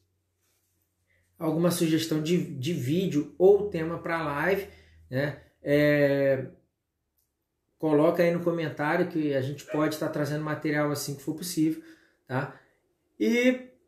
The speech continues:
poder aí, já peço a vocês pra não esquecer de dar aquele joinha e poder compartilhar esse vídeo com outros amigos que possam se beneficiar desse conteúdo, tá? E a gente poder ajudar aí os cães que tão sofrendo muito com frio, né?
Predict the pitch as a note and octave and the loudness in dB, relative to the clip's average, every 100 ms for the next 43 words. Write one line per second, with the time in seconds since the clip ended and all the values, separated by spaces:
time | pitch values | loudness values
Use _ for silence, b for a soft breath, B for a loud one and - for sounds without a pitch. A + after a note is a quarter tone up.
0 | _ _ _ - A3 F3 G#3+ A#3 F#3+ G#3+ | _ _ _ 2 6 8 8 6 4 2
1 | F#3+ - F#3 F#3+ G#3 G3 F#3+ F#3 F#3+ F#3 | 0 0 0 0 -2 -4 -4 -4 -2 0
2 | F3+ F#3 - F3+ F#3 F3 F3+ F3+ F#3 F#3 | 2 0 -2 0 2 4 2 2 2 4
3 | F3+ F3 E3 F3+ F#3+ E3+ - F#3 F#3 G3 | 4 4 2 -2 -2 -4 0 2 2 2
4 | F#3+ F#3+ F#3 - E3+ E3 F3 F3 F#3 D3 | 0 -2 -2 0 0 2 0 -2 -6 -4
5 | E3+ F#3 G3 A3+ A3+ G#3+ A3 - A#3 G3+ | -4 -4 -8 -10 0 0 0 -2 -6 -4
6 | G3+ - - - F3+ G3+ - F3+ - F3 | -4 -6 -12 -4 -2 -2 -4 -6 -4 0
7 | F#3 F#3 F#3 F3+ F#3 E3 E3+ - F3 E3+ | 0 0 -4 -8 -6 -4 -4 -4 -8 -6
8 | F#3 C#3 B2+ B B B B _ - C3 | -4 -4 -4 B B B B _ -10 -10
9 | B B - E3+ F#3 - G#3+ G3 G#3+ G#3 | B B -2 0 0 2 4 4 4 2
10 | G3 G3+ F#3+ G3+ - - F#3 F#3 - F3+ | 0 2 2 0 -2 -6 -6 -6 -10 -10
11 | F#3+ F3+ F#3 G3 F#3 F3 F#3 - G3 - | -8 -4 -4 -2 0 0 -2 -4 -8 -6
12 | G3 G3+ F3+ | -4 -2 -4